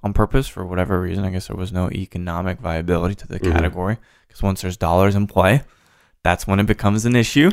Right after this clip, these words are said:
Speaker 2: Right.
Speaker 1: And so maybe now there's enough economic power of the category that they will be more protective about it, which they would rightfully have the ability to do.
Speaker 2: Yeah,
Speaker 1: And I'm
Speaker 2: yeah.
Speaker 1: fine. I'm totally fine with that.
Speaker 2: Yeah, it, it just, you know, like I said, I, I see, I see these spirits, and, and what makes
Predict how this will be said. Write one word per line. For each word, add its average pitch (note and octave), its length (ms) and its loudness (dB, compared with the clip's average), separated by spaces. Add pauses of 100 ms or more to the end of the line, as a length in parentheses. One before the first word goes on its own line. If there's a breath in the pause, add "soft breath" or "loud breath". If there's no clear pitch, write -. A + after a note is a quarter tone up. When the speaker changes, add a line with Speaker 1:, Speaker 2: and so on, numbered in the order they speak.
(120)
Speaker 2:
Right. E2+ 320 6
Speaker 1:
And - 80 -8
so A2 100 2
maybe G#2+ 280 2
now G#2+ 500 4 (260)
there's G#2+ 240 0
enough G2 300 2
economic G2 600 0
power C#3+ 300 0
of B2+ 100 -2
the - 80 -12
category D#3+ 540 -2
that E3 140 -4
they F2+ 80 -2
will - 160 -4
be G2 100 -8
more F2 160 -8
protective - 480 -10
about B2 240 0
it, - 140 -6
which - 220 -8
they F2+ 100 -4
would F2+ 120 -6
rightfully F#2 360 -4
have F#2 220 -12
the - 80 -20
ability G2+ 440 -12
to - 80 -20
do. F3+ 100 -10
Speaker 2:
Yeah, A2+ 280 6 (200)
Speaker 1:
And A#2+ 80 4
I'm E3 100 4
Speaker 2:
yeah. - 40 0
Speaker 1:
fine. D3+ 220 4
I'm - 80 -10
totally D#3 200 0
fine C3 220 -2
with A2 80 -2
that. - 140 -6 (360 soft breath)
Speaker 2:
Yeah, C3 360 6
it, C3 200 6
it C#3+ 160 6
just, - 320 2 (160)
you A#2+ 140 6
know, F#2+ 200 8
like G#2 180 6
I G2+ 60 6
said, F2 220 4
I, G2+ 240 6
I A2 40 12
see, G2 580 0
I F#2 120 2
see G2 220 -4
these F2+ 220 -4
spirits, E2+ 400 4
and, E2 160 0
and E2+ 160 0
what F2 140 2
makes E2 300 2